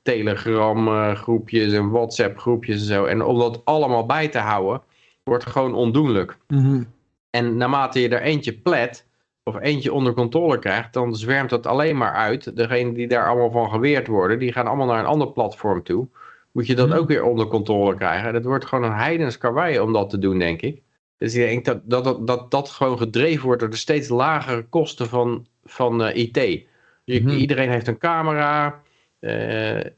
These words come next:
Speaker 1: iedereen kan, kan in zijn eindje eigenlijk een Mastodon-server opzetten. En dan,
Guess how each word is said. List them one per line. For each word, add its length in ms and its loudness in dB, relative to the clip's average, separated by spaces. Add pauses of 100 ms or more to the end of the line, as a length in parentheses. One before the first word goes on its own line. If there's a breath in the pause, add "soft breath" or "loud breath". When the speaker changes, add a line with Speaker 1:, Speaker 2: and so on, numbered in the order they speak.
(120)
Speaker 1:
iedereen 520 0
kan, 440 0 (180)
kan 240 -2
in 140 -2
zijn 140 -2
eindje 280 0
eigenlijk 320 -2
een 100 0
Mastodon-server 1000 0
opzetten. 720 -2 (300)
En 280 0
dan, 360 0